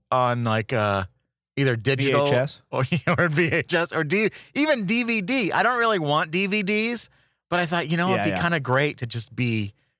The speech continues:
Speaker 1: completely off the grid for lengths of time and not go on the internet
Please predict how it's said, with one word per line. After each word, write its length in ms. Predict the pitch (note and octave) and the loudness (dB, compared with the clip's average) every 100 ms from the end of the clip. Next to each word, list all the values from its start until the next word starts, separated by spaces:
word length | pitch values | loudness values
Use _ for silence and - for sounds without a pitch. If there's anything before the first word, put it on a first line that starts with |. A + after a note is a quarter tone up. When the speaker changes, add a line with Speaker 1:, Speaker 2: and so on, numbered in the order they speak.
| _ | _
Speaker 1:
completely 640 | C3 G#2 - D#3+ E3 D3 C3+ | -6 -6 -2 0 0 0 0
off 200 | B2+ - | 0 -2
the 120 | B2 | -4
grid 480 | A#2 C3 C#3+ A2 G#2 | 0 2 2 0 -4
for 360 | - C#3 B2 A2+ - _ _ C3 | -6 0 0 0 -8 _ _ -6
lengths 360 | C3+ D#3 D3 C#3 | -2 0 0 -2
of 100 | A2+ | 0
time 360 | C#3+ D3 C3+ | 0 2 0
and 100 | G#2+ | 0
not 220 | A#2 B2+ | 0 0
go 140 | B2 C3 | 0 0
on 120 | C3 | 0
the 140 | B2 | 0
internet 380 | B2+ D3 B2 A#2+ | 0 2 0 -2